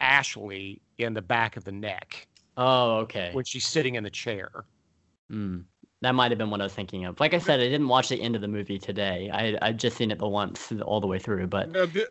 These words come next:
Speaker 3: the, the other question I wondered as I watched is, when the, when the first boyfriend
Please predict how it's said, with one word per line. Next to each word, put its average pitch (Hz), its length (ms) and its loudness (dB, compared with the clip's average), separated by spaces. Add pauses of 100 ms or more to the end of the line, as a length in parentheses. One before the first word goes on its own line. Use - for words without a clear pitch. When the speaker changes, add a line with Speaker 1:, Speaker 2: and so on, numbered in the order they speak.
Speaker 3:
the, 202 240 2
the 185 140 8
other 214 200 8
question 233 400 -2
I 170 40 4
wondered 156 320 0
as 147 180 4
I 139 60 2
watched 131 360 0
is, 127 200 0 (540)
when 170 220 0
the, 165 360 8 (100)
when 160 160 -2
the 156 100 4
first 220 360 2
boyfriend 156 580 4